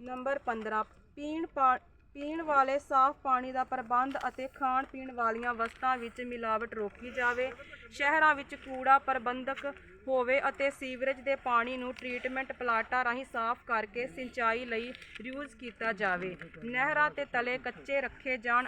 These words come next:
ਅਤੇ ਗੰਦੇ ਨਾਲੇ ਪੱਕੇ ਕੀਤੇ ਜਾਣ। ਧਰਤੀ ਹੇਠਾਂ ਕਾਰਖਾਨਿਆਂ ਦਾ ਗੰਦਾ ਪਾਣੀ ਪਾਉਣ ਦੀ ਸਜ਼ਾ ਉਮਰ ਕੈਦ ਹੋਵੇ, ਇਸ ਲਈ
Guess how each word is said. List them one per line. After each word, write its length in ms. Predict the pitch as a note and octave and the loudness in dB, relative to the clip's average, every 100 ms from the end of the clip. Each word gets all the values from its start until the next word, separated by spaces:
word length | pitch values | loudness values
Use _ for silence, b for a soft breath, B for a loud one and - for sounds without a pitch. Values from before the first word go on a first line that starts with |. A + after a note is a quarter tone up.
| A#3 | -2
ਅਤੇ 200 | A3+ B3+ | -6 -6
ਗੰਦੇ 440 | G#3+ A3+ A3+ C4 C4+ | -4 -4 -4 -2 -2
ਨਾਲੇ 300 | B3 A3 A#3 | -2 -4 -6
ਪੱਕੇ 380 | A#3 A#3+ - C#4 | -10 -16 -10 -10
ਕੀਤੇ 380 | C4 G#3 G#3+ G#3+ | -10 -12 -8 -6
ਜਾਣ। 300 | G#3 G3+ F#3 b b - | -2 -2 -4 b b -8
ਧਰਤੀ 440 | C4 A3+ C#4 D4 | -6 -6 -10 -6
ਹੇਠਾਂ 340 | C#4+ A#3+ C#4 C4 | -4 -2 -2 0
ਕਾਰਖਾਨਿਆਂ 840 | C4 B3 A#3+ - C4 A#3+ B3 B3+ | 2 4 2 -2 -4 -2 -2 0
ਦਾ 140 | C4+ | -2
ਗੰਦਾ 420 | A3+ A3+ A3+ B3+ C4+ | -2 -6 0 2 2
ਪਾਣੀ 400 | A#3+ A3+ A#3 B3+ | 2 0 -2 -8
ਪਾਉਣ 380 | B3 A#3 A#3+ | -6 -4 -6
ਦੀ 160 | G#3+ B3 | -8 -10
ਸਜ਼ਾ 340 | B3 A3+ B3 | -8 -2 2
ਉਮਰ 340 | B3 A#3 A#3 A#3+ | 2 0 -8 -8
ਕੈਦ 320 | A3+ A3 A3 | -6 -6 -4
ਹੋਵੇ, 320 | A3+ G#3+ G3+ | -4 -4 -4
ਇਸ 260 | G#3 B3+ C#4 | -4 -8 -10
ਲਈ 200 | B3+ | -8